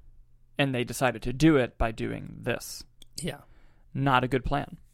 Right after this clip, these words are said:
Speaker 2: Well, there's also the sort of, like, the people that go to the movies frequently probably have a sub-, subscription pass just from the savings value.
Speaker 1: Yeah.
Speaker 2: But if you were someone that doesn't go to the movies a lot,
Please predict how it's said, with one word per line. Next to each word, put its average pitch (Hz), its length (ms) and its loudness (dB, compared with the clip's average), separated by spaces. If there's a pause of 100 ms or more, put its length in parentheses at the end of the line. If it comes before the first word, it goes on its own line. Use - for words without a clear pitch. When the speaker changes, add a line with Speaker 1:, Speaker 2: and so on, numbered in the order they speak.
(1000)
Speaker 2:
Well, 170 260 4
there's 180 240 0
also 190 300 2
the 139 380 4 (360)
sort 131 300 2
of, 104 420 2 (1000)
like, 143 160 6
the 143 80 2
people 165 200 6
that 143 120 10
go 131 80 8
to 131 80 4
the 120 60 2
movies 107 280 0
frequently 95 460 -8
probably 101 320 -2
have 92 180 -4
a 95 60 -10
sub-, - 260 -10
subscription - 720 -8
pass 87 320 -6
just - 300 -8
from 95 320 -10
the 95 80 -10
savings - 380 -8
value. - 400 -8
Speaker 1:
Yeah. - 100 0 (440)
Speaker 2:
But 139 320 8 (140)
if 117 200 2
you 135 360 2
were 131 200 0
someone 107 480 -2
that 92 420 -6
doesn't 104 240 2
go 101 80 -8
to 95 80 -8
the 85 60 -14
movies - 300 -14
a - 40 -12
lot, - 240 -12